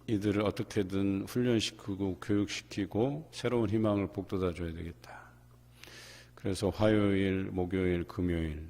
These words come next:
그래서 화요일, 목요일은 제자훈련, 금요일은 기도회로 모여서 열심히, 그래서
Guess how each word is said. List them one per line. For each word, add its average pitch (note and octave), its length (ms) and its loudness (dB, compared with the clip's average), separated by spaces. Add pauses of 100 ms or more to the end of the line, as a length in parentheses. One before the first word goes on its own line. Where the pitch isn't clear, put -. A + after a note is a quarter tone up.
(140)
그래서 E2 200 -10
화요일, G2+ 480 4
목요일은 F2+ 480 0
제자훈련, E2+ 760 -2 (400)
금요일은 F2 760 2
기도회로 F2+ 500 0
모여서 E2+ 680 -8 (560)
열심히, G#2 540 -2 (840)
그래서 F#2+ 600 0